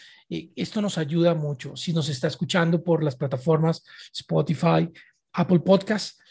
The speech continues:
pues dele seguir para que se entere cada vez que subimos un podcast y podemos crecer este canal. Y sobre todo, compártalo, compártalo con las personas que crean que lo puedan llegar a necesitar.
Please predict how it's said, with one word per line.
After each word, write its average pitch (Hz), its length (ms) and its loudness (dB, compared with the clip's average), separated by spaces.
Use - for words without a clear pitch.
pues 180 160 0
dele 247 220 6
seguir 185 580 6
para 175 180 4
que 160 140 -2
se 170 80 0
entere 175 360 4
cada 190 280 4
vez 185 160 2
que 190 100 -6
subimos 170 420 -2
un 175 140 0
podcast 180 500 0
y 202 120 -4
podemos 170 600 0
crecer 180 600 2
este - 280 -6
canal. 156 420 -2
Y 214 260 4
sobre 190 260 4
todo, 233 300 4
compártalo, 180 920 2
compártalo 175 640 2
con 220 80 0
las 190 120 0
personas 156 520 -4
que 180 100 0
crean 165 300 6
que 190 80 4
lo 151 120 6
puedan 156 280 2
llegar 139 240 0
a 143 80 -2
necesitar. 123 600 -8